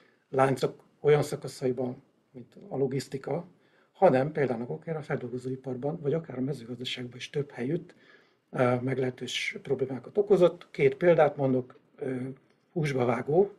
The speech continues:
<laughs> mindjárt az első, hiszen az európai húsiparban nincs elég dolgozó. A, ez megnyilvánul, a,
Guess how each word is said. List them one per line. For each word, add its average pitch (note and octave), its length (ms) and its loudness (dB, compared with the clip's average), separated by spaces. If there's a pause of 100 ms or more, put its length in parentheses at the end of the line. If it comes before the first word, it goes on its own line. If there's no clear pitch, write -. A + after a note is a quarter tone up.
<laughs> - 480 -8
mindjárt C#3 260 2
az A2+ 100 -2
első, D#3+ 260 0
hiszen C#3 300 -4 (420)
az - 180 -8 (100)
európai D#3+ 460 8
húsiparban C3 840 -4 (360)
nincs - 540 -2 (280)
elég A2+ 320 -16
dolgozó. C#3 560 4 (920)
A, C3 360 6 (380)
ez E3 300 0
megnyilvánul, B2 640 -2
a, A2+ 200 -12